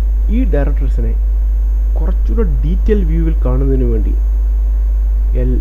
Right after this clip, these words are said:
എസ്, എൽ എസ് എന്ന് പറയുന്ന കമാൻഡാണ്. ഇനി ഞാൻ ഒരു ആദ്യത്തെ ഓപ്ഷൻ ഇൻട്രൊഡ്യൂസ് ചെയ്യുകയാണ്, മൈനസ്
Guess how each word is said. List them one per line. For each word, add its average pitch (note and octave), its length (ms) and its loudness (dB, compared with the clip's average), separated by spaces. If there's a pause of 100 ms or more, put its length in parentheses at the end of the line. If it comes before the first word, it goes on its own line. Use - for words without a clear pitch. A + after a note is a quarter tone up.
(180)
എസ്, - 180 0 (280)
എൽ B2+ 140 0
എസ് C3 140 0
എന്ന് C3 140 0
പറയുന്ന C3+ 280 0
കമാൻഡാണ്. B2 500 0 (340)
ഇനി C3 160 0 (440)
ഞാൻ D3 120 0 (120)
ഒരു A2+ 100 0 (100)
ആദ്യത്തെ B2+ 320 0 (140)
ഓപ്ഷൻ - 360 0
ഇൻട്രൊഡ്യൂസ് C3 400 0
ചെയ്യുകയാണ്, G#2+ 360 0 (600)
മൈനസ് C#3 360 0